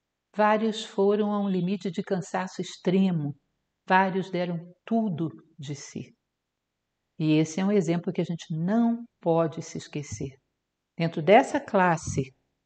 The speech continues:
lógico, deve ter havido heróis em várias outras, mas dentro dessa classe houve um número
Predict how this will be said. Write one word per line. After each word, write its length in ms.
lógico, 420
deve 200
ter 100
havido 580
heróis 520
em 100
várias 400
outras, 320
mas 180
dentro 300
dessa 260
classe 460
houve 260
um 80
número 320